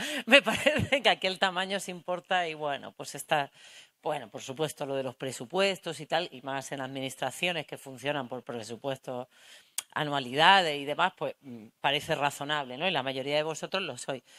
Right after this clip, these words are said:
Pero creo que también la, una de las claves para tomar esas decisiones es tener un buen sistema de evaluación del plan. O sea, si tú tienes, porque tampoco hay que, o sea, yo creo que hay líneas programáticas, precisamente porque el objetivo último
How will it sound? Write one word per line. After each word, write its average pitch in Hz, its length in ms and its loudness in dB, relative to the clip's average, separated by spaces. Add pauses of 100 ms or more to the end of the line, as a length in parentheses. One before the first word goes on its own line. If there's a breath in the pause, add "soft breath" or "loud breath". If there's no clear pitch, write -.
(300 loud breath)
Pero 175 220 0
creo 190 280 0
que 240 120 0
también 175 380 2
la, 185 340 4
una 185 280 0
de 190 80 2
las 170 180 4
claves 190 460 2
para 143 240 0
tomar 143 240 -4
esas 175 280 0
decisiones 175 840 -6 (640 soft breath)
es 170 400 0
tener 160 460 -2
un 170 180 -8
buen 143 240 -4
sistema 156 480 -4
de 170 60 -2
evaluación 120 960 -4
del 120 180 -12
plan. 107 340 -8 (640 soft breath)
O 143 100 -8
sea, 143 260 2
si 143 120 -8
tú 151 140 -12
tienes, 180 360 -2
porque 143 600 -4 (100)
tampoco 156 540 2
hay 160 160 4
que, 156 400 0
o 156 80 -4
sea, 147 140 -2
yo 147 140 -4
creo 175 160 -6
que 196 80 2
hay 185 100 0
líneas 196 400 -2
programáticas, 131 800 -2
precisamente 135 600 -4
porque 123 280 -10
el 117 40 -4
objetivo 131 460 -6
último 135 600 -6